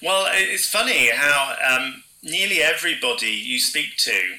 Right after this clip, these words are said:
um, when they, when they talk about their career, you say, Well, when did you first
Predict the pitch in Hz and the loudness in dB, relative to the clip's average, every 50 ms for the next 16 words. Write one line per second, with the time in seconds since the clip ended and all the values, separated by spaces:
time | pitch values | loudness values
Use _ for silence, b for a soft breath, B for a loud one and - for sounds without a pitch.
0 | - - B B B B B B B B B B - - 113 110 110 110 107 107 | -14 -20 B B B B B B B B B B -6 -2 -2 0 0 0 -2 -4
1 | 107 104 104 104 110 110 - _ _ _ _ _ _ _ _ _ - - - - | -6 -8 -10 -12 -12 -14 -16 _ _ _ _ _ _ _ _ _ -20 -20 -20 -20
2 | _ _ _ _ _ _ _ - 123 120 143 147 156 165 156 143 135 123 123 120 | _ _ _ _ _ _ _ -10 -2 0 0 0 0 -2 0 2 4 4 4 4
3 | 120 120 123 127 - - 131 127 147 147 143 143 - - 143 - - - 139 117 | 4 2 0 -2 -2 -2 -4 -2 0 0 0 0 0 -2 -4 -4 -4 -2 0 0
4 | 113 - - 107 101 - - - 107 101 98 92 92 98 104 113 120 - - - | 0 2 2 0 0 -2 -4 -8 -6 -4 -2 -2 -2 -2 -2 -2 -2 -2 0 0
5 | 147 143 139 139 160 160 190 220 240 247 254 247 - - 180 160 - - 160 151 | 0 -2 -2 -4 -6 -4 -4 -4 -2 -2 -4 -2 -2 -4 -4 -4 -2 0 2 4
6 | 147 147 143 - - - - - - - B | 4 4 2 0 -2 -2 -2 -4 -6 -6 B